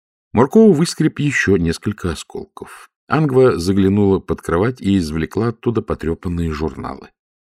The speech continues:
«О, боги! Люди действительно читают подобную чушь!» ужаснулась она, листая арбалет и стрелу. «Испытайте стрелы модели Локсли семь, полный улёт. Вдарь по ногам, мы тестируем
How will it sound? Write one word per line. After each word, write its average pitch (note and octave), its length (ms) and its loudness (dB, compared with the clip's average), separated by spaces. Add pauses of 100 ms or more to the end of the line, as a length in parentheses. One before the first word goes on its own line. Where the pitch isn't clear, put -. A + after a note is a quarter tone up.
(200)
«О, C3 180 -6
боги! G#2+ 800 -6 (280)
Люди B2+ 280 0
действительно C#3 640 -4
читают - 460 -4
подобную A2+ 560 -2
чушь!» - 420 -12 (480)
ужаснулась D#2 600 -2
она, F2 180 0
листая E2 400 -2
арбалет D2+ 640 -4
и D2+ 40 -6
стрелу. - 640 -8 (920)
«Испытайте A#2+ 580 -2
стрелы A2+ 420 0
модели G2+ 340 2
Локсли G2 680 -2
семь, G#2+ 380 -2
полный G2 440 0
улёт. D#2 680 -8 (800)
Вдарь A2+ 360 0
по A2 140 -4
ногам, G2+ 540 -2
мы F2 180 -2
тестируем D#2+ 880 -4